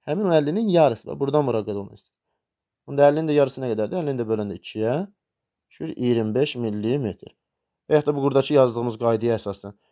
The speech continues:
Deməli, kvadratın tərəfi bərabərdir radius vurulsun ikiyə axı. Kvadratın tərəfi də, e, deməli, əlli millimetr olduğuna görə əlli millimetr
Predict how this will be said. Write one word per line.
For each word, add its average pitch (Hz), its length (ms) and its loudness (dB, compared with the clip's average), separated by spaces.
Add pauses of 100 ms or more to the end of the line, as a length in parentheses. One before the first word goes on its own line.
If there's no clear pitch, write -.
(160)
Deməli, 127 240 -6
kvadratın 127 560 2
tərəfi 101 400 -4
bərabərdir 117 560 0
radius 110 320 0
vurulsun 107 400 -8
ikiyə 233 240 -6
axı. - 180 -10 (720)
Kvadratın 139 400 4
tərəfi 123 260 4
də, 104 120 0 (760)
e, 104 80 -10 (320)
deməli, 117 380 0 (180)
əlli 127 220 0
millimetr 110 500 -2
olduğuna 101 320 -4
görə 120 240 2
əlli 127 240 0
millimetr 104 840 -6